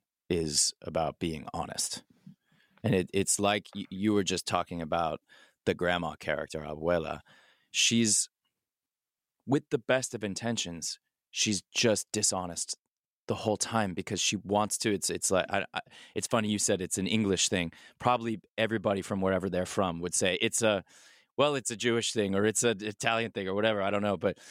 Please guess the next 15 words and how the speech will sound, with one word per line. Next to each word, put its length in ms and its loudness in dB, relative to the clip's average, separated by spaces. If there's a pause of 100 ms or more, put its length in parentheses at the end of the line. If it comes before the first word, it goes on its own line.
(220)
like, 380 0
uh, 440 2 (880)
'cause 220 2
I 80 2
think 180 2
everybody 800 0 (1120)
has 340 2
this 180 -4
tendency 640 -4 (120)
to 120 0
want 360 2
to 140 -4
say, 600 0 (220)
"It's 220 0
fine. 440 0